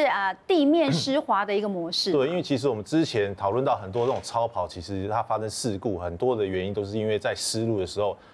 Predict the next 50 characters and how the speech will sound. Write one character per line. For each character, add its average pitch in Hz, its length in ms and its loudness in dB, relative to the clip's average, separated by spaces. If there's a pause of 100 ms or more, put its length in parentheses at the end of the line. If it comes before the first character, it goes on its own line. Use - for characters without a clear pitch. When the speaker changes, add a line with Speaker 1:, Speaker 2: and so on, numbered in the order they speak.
(120)
Speaker 2:
它 135 100 -2
忽 147 240 2
略 143 140 4
到 127 160 2
说 123 140 0
这 143 100 0
台 113 80 0
车 120 160 -4
子 107 100 0
它 117 120 0
的 107 80 -2
马 87 180 -4
力 107 100 0
太 101 220 -4
大， 101 160 -2
或 110 160 -2
是 113 140 -4
扭 90 160 -4
力 101 120 -2
太 95 200 -6
大， 98 100 0
它 117 80 0
在 147 160 2
不 151 60 -2
该 139 180 -2
给 95 240 -2
油 98 140 2
门 98 160 -4
的 95 60 -6
时 120 100 -2
候 117 80 2
给 87 160 -4
油 82 120 -4
门， 82 200 -10 (280)
造 117 220 0
成 92 220 -8
打 82 180 -6
滑 82 220 -4
的 87 80 -2
现 101 160 -2
象， 104 100 2
或 110 60 2
者 113 80 0
造 110 120 0
成 90 140 -6
水 80 220 -6
漂 95 180 -2
的 87 80 -4
现 85 220 -4
象。 90 180 -4